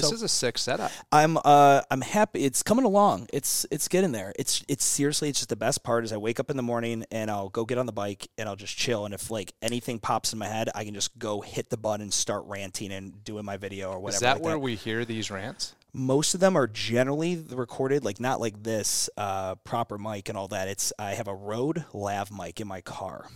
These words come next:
Speaker 1: So I drop my kid off from school. She go, she's over, like, by Myers Park. I clip it to the seatbelt. I plug it into the phone,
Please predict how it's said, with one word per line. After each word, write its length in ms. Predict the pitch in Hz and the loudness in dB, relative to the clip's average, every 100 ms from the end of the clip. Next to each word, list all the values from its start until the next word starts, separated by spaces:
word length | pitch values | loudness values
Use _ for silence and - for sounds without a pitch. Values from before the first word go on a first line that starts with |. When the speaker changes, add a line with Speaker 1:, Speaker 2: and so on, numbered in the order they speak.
| - | -12
Speaker 1:
So 140 | - 98 | -10 -8
I 20 | |
drop 300 | 101 - - | -4 -2 -2
my 100 | 156 | -4
kid 200 | - 120 | -4 -4
off 140 | 104 | -4
from 140 | - 101 | -4 -4
school. 340 | - - - | -4 -8 -12
She 240 | - - 101 | -12 -10 -10
go, 220 | 107 101 | -10 -8
she's 320 | - 107 104 | -8 -6 -6
over, 180 | 107 104 | -6 -8
like, 180 | 101 92 | -10 -8
by 100 | 101 | -10
Myers 280 | 95 92 - | -8 -10 -10
Park. 340 | - - - - - - - - - | -12 -16 -20 -20 -20 -18 -18 -12 -6
I 80 | |
clip 280 | - - 143 | -2 2 2
it 120 | 160 | 2
to 80 | - | -2
the 80 | 127 | -2
seatbelt. 400 | - 113 113 120 - - - _ _ - | -2 -2 -2 -2 -6 -20 -20 _ _ -20
I 40 | - | -8
plug 220 | - 120 | -2 0
it 80 | 127 | -2
into 180 | 143 | -4
the 60 | 160 | -6
phone, 340 | - 104 98 | -4 -6 -6